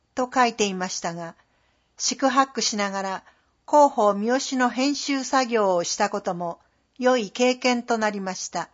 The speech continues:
短い期間でしたが、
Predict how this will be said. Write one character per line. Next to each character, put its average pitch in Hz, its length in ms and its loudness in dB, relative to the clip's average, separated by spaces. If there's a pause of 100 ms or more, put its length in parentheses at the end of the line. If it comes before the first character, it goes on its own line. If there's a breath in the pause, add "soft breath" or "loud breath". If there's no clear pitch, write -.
(880)
短 269 480 0
い 220 100 0
期 - 160 -12
間 220 240 0
で 208 100 -2
し 196 100 -6
た 185 120 -8
が、 175 240 -10